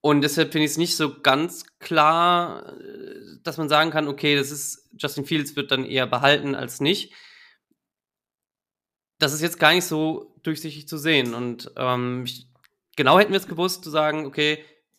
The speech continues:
Justin Fields bleibt, dann nehmen wir alles mit. Weil dann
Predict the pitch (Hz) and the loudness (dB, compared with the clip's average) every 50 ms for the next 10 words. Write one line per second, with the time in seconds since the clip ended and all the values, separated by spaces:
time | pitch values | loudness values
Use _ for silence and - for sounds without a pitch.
0 | _ _ _ _ _ _ _ _ - 147 143 - 143 127 156 139 143 - - 143 | _ _ _ _ _ _ _ _ -2 -2 -2 -2 -6 -6 -6 -6 -6 -4 2 4
1 | 143 175 196 202 - - - 147 143 143 147 147 147 147 - - 143 139 123 - | 4 4 4 0 -4 -6 -2 -2 0 2 2 2 2 0 2 2 0 0 0 -2
2 | 135 123 117 - - _ _ _ - 131 131 135 143 147 143 147 - - 147 139 | -6 -8 -10 -12 -16 _ _ _ 2 2 4 4 4 2 0 -4 -8 -6 -4 -2
3 | 139 135 135 - | -2 -4 -6 -8